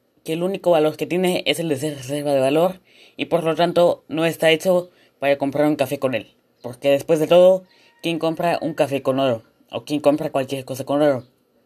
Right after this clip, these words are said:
Bueno, ya mostramos por qué B T C no puede ser una reserva de valor,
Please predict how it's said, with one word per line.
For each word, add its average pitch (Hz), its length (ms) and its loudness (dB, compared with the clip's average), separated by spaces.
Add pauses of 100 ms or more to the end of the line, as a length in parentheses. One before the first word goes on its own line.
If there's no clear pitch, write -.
(420)
Bueno, 131 320 -2 (600)
ya 160 120 4
mostramos 175 420 -2
por 143 200 -6
qué 156 180 4
B 151 140 2
T 160 120 -2
C 165 300 -2
no 156 220 -4
puede 160 180 2
ser 160 160 -2
una 147 160 2
reserva 139 400 -4
de 131 80 0
valor, 143 380 0